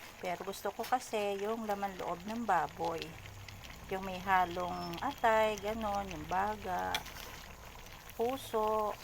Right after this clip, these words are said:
yan. Gusto ko yung ganon. Masarap. O, paano? Maraming salamat sa inyong panonood at luto na ang aking ulam.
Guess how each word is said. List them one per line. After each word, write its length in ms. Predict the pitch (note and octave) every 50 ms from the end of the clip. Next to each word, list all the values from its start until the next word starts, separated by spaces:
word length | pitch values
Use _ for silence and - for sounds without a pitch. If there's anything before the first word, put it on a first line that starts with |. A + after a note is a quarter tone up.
| - E3+
yan. 400 | E3 E3+ E3+ E3+ D#3+ D#3+ D#3 - - - - - - - - - - - - - - - - - - - - - - - - -
Gusto 240 | F#3 - - -
ko 160 | - - A#3+ A#3
yung 160 | A#3 A3 A3
ganon. 480 | G#3 G3 F3+ E3+ E3+ E3+ E3 D#3+ D#3 D3+ C#3+ - - - - -
Masarap. 480 | - D#3 - - E3+ D3+ D3 D3 C#3+ - - - - - - - - - - - - - - - - - - - - - - - - - - - - E3+
O, 160 | E3 D#3+ D3 C#3 -
paano? 400 | - F#3+ A#3+ C4+ C4+ C4 B3 A#3+
Maraming 360 | A3 F#3+ E3+ F3+ F3+ F3+ G3 -
salamat 320 | - G3+ F#3+ F#3+ F#3 -
sa 80 | - F#3+
inyong 160 | F#3+ G3 G#3
panonood 720 | G3+ G#3 G3+ G#3 G#3+ G#3 G#3 - - B3+ C#4+ C#4 C4+ A#3 G#3
at 80 | F#3+ - G3+
luto 240 | G3 G3 - A#3+ B3+
na 160 | A#3+ A3 G3+
ang 240 | F#3+ F#3+ G3 A3 A#3+
aking 240 | A#3+ C4 A#3+ A#3 A#3 A3
ulam. 1300 | B3 C4 D4 F4 F4 D#4+ D4+ C#4+ C#4+ C#4+ C#4 C#4 C#4 C4+ C4+ C4+ C4+ C4+ C4+ C4+ C4+ C4+ C4+ C#4 C#4+